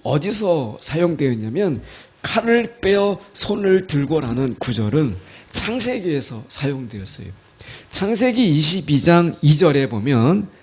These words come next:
이렇게, 이런 말씀이 있습니다. "여호와께서 이르시되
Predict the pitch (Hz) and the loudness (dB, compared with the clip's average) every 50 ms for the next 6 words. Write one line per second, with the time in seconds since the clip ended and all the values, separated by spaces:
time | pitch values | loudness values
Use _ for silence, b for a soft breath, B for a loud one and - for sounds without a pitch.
0 | b b - 151 - - - - 143 123 117 113 104 101 107 - b b b b | b b 2 4 4 2 0 -2 -2 -2 -2 -2 -4 -6 -8 -12 b b b b
1 | b b b b b b - - _ 147 147 165 160 156 139 131 120 - - 131 | b b b b b b -20 -2 _ 6 6 6 6 6 2 2 0 0 -2 -2
2 | 113 107 101 - - - - 127 - - 110 - 107 117 127 147 170 185 202 214 | -2 0 0 -2 -2 -4 -6 -8 -8 -6 -4 2 4 6 8 8 8 8 6 4
3 | 208 - - 226 220 - 233 240 214 151 135 151 147 - - - - 127 113 120 | 2 0 0 0 2 2 2 2 2 2 2 0 -2 -4 -6 -8 -8 -8 -6 -2
4 | 147 202 247 262 - - - | 0 0 0 0 -2 -8 -18